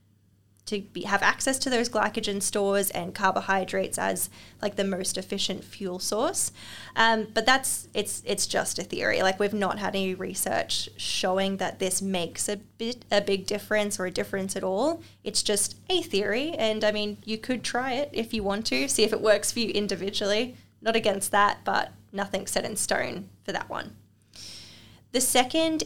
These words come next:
is we should increase protein in the luteal phase. So that's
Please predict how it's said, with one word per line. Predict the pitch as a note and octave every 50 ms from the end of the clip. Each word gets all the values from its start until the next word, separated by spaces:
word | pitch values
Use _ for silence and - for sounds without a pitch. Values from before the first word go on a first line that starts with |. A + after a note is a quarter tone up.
| - -
is | A3 A3+ A3+ A3+ G#3+ G#3 G#3+ - - - - - - _ _ _ _ -
we | G#3+ A3+ A3+
should | A3 - A3+ G#3+ G#3+
increase | - - B3 C#4 D4 D4 - - D4 C#4+ C#4+ -
protein | - - - - G#3+ G#3+ A3 A3 - - A3+ G#3+ G#3 G#3 G3+ G3
in | - - - G3 G3+ G3+ G3+ G3+ G3 - - -
the | G3 G3
luteal | F3+ F#3 F3+ F3+ - - - - - - F3+ F3+ - - -
phase. | - - - - - - - - - - - - - - - - -
So | - - - G#3 G3 F#3+ F#3+ G#3+ G#3+ G3+
that's | - F#3 F3+ - -